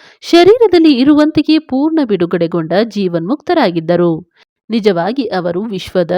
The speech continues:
ದಿವ್ಯ ಗುರುವೇ ಹೌದು. ಆಸ್ಬೋರ್ನ್ ರಮಣರ ಬಗ್ಗೆ ಹಲವು ಕೃತಿಗಳನ್ನು ರಚಿಸಿದ. ರಮಣ ಮಹರ್ಷಿ ಮತ್ತು ಆತ್ಮ ಸಾಕ್ಷಾತ್ಕಾರ, ರಮಣ ಅರುಣಾಚಲ, ರಮಣ ಮಹರ್ಷಿಗಳ ಬೋಧನೆ ಅವರದೇ ಮಾತುಗಳಲ್ಲಿ.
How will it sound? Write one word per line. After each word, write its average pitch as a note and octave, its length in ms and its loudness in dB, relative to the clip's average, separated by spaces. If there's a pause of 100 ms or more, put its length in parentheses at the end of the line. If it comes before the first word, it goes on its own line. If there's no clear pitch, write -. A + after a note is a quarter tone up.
(200)
ದಿವ್ಯ F3 240 -2
ಗುರುವೇ B3+ 440 0
ಹೌದು. F#3+ 760 -2 (440)
ಆಸ್ಬೋರ್ನ್ E4 720 4
ರಮಣರ D4 360 2
ಬಗ್ಗೆ G3+ 340 0
ಹಲವು A#3 400 -2
ಕೃತಿಗಳನ್ನು F#3 600 -2
ರಚಿಸಿದ. F3+ 440 -2 (640)
ರಮಣ G#3 360 2
ಮಹರ್ಷಿ F3+ 440 -2
ಮತ್ತು F#3 380 0
ಆತ್ಮ F3+ 400 -2
ಸಾಕ್ಷಾತ್ಕಾರ, F3+ 840 0 (640)
ರಮಣ D#4+ 340 4 (140)
ಅರುಣಾಚಲ, F3 600 -2 (460)
ರಮಣ D4 400 4
ಮಹರ್ಷಿಗಳ G#3+ 560 0
ಬೋಧನೆ F3+ 560 0 (320)
ಅವರದೇ D#4 460 4
ಮಾತುಗಳಲ್ಲಿ. E3+ 960 -2